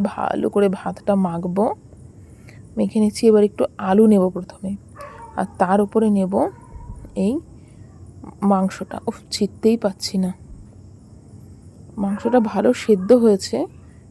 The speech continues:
কিন্তু এই ছিঁড়ে একটুখানি, দেখতেই পাচ্ছ, একটুখানি ছিঁড়ে নিলাম মাংসটা।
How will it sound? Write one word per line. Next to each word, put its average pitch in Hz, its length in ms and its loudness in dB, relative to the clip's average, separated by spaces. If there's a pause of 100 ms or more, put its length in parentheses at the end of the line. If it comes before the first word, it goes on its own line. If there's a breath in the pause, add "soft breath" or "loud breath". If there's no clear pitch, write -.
(180)
কিন্তু - 240 -2 (560)
এই 214 180 6 (460)
ছিঁড়ে 220 320 2
একটুখানি, 226 500 -2 (200)
দেখতেই 202 300 -2
পাচ্ছ, 202 240 -6 (880 loud breath)
একটুখানি 226 420 2
ছিঁড়ে 214 300 4
নিলাম 214 360 6
মাংসটা। 208 440 -2